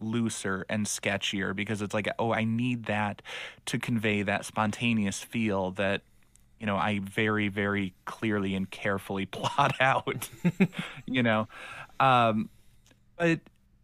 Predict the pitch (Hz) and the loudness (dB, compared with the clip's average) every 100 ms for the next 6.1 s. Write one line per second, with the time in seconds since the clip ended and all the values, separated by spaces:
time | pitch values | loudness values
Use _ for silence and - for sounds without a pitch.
0 | _ 110 165 160 156 180 185 175 160 175 | _ -6 0 0 2 4 6 4 2 0
1 | 175 160 143 135 - 131 120 139 - 127 | 0 0 0 -2 0 -2 -2 -4 -2 -2
2 | 113 - _ _ _ - 143 151 - - | -4 -10 _ _ _ -12 -4 -2 -2 -2
3 | - 131 151 113 90 - - - - - | -2 0 2 0 -2 -6 -6 -8 -10 -16
4 | - 160 170 120 90 80 - 123 _ _ | -4 -4 -2 -6 -6 -8 -6 -6 _ _
5 | 147 131 - 131 - 143 151 165 180 - | -2 -2 -2 -4 -2 0 2 2 0 0